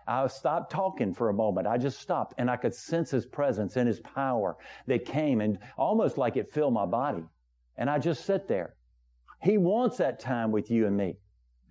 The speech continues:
And so I'm saying, when we get prepared for worship, and we're worshiping all through the week, when we come in here on Sunday morning, then we're prepared, obviously, to encounter Him. But most of the time, what happens is,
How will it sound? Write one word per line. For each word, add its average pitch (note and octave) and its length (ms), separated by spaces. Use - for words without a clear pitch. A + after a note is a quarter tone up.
And D#3 160
so D#3+ 300
I'm D3 180
saying, C#3 680
when C#3 240
we G3 120
get A#3 220
prepared E3+ 500
for C3+ 120
worship, C3+ 480
and A#2 140
we're E3+ 180
worshiping C3+ 640
all F3+ 380
through F3 260
the C3+ 80
week, D3+ 340
when A2 160
we E3 120
come E3 220
in D3 120
here C#3+ 140
on B2 100
Sunday A#2+ 320
morning, G#2+ 480
then A#2 140
we're E3+ 140
prepared, B2+ 560
obviously, G#2+ 540
to B2+ 140
encounter A#2+ 500
Him. G2 340
But D3 180
most A#3 360
of G3 60
the C#3 100
time, C#3+ 280
what D3+ 160
happens D3 500
is, C3 240